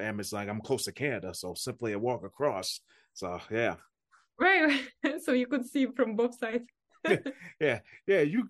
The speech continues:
Speaker 1: um, on your side, you have Vancouver, right?
Speaker 2: Yes.
Speaker 1: Yes.
Speaker 2: Vancouver, three hours, super quick.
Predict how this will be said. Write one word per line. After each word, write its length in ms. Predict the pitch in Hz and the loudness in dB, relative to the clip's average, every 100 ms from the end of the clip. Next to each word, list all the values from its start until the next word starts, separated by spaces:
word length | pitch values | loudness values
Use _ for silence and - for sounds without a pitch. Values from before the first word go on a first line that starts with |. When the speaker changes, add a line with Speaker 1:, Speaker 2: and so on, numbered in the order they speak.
| 147 | -2
Speaker 1:
um, 200 | 165 151 | -2 0
on 100 | 143 | 2
your 120 | 208 | 2
side, 280 | 202 170 143 | 2 0 0
you 120 | 170 | 0
have 140 | 139 - | 0 -2
Vancouver, 580 | 139 110 - 113 107 92 | -4 -4 -6 -6 -6 -6
right? 280 | 113 143 - _ _ _ _ _ - | -2 -2 -2 _ _ _ _ _ 0
Speaker 2:
Yes. 240 | 233 202 - _ _ _ _ _ _ | 0 0 -8 _ _ _ _ _ _
Speaker 1:
Yes. 100 | 202 110 240 | -4 0 2
Speaker 2:
Vancouver, 220 | 240 254 - - _ | 4 2 0 -12 _
three 200 | - 262 | 0 4
hours, 360 | 254 240 190 - - _ | 4 2 -2 -6 -18 _
super 280 | _ 233 240 | _ -8 -8
quick. 360 | 233 208 196 | -6 -6 -6